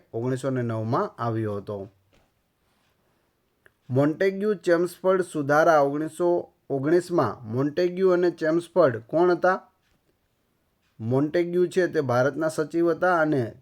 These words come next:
ચેમ્સફોર્ડ છે તે વાઇસરોય હતા. જે રીતે, અ, મોર્લે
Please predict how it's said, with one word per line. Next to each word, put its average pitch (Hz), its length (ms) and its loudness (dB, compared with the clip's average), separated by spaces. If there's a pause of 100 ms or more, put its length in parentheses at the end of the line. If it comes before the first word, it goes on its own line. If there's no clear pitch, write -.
ચેમ્સફોર્ડ 160 640 -2
છે 156 220 0
તે 147 180 -4
વાઇસરોય 131 600 0
હતા. 113 400 -6 (500)
જે 127 220 0
રીતે, 147 480 -2 (140)
અ, 120 60 -2 (840)
મોર્લે 131 680 2